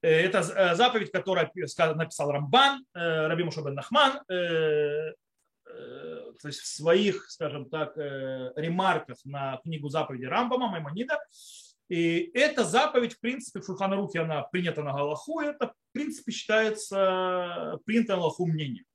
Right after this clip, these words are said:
Есть заповедь завоевывать землю Израиля. Завоевание земли Израиля делится на несколько аспектов. Э, один из аспектов, естественно, то есть завоевать саму территорию. Э, и второй асп-, и, то есть как бы стать хозяевами её.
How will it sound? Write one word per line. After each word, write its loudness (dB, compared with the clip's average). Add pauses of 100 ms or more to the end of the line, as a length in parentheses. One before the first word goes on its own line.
(240)
Есть -2 (160)
заповедь 2 (180)
завоевывать 0
землю -6
Израиля. -18 (600)
Завоевание 6
земли 6
Израиля 6
делится 0
на 6
несколько 4
аспектов. -12 (220)
Э, -4
один 0
из 4
аспектов, 0
естественно, -4
то -8
есть -8
завоевать 4
саму -6
территорию. -10 (1040)
Э, 6
и 0
второй 6
асп-, -2
и, 0
то -4
есть -4
как 0
бы -2
стать 2 (240)
хозяевами 0
её. 0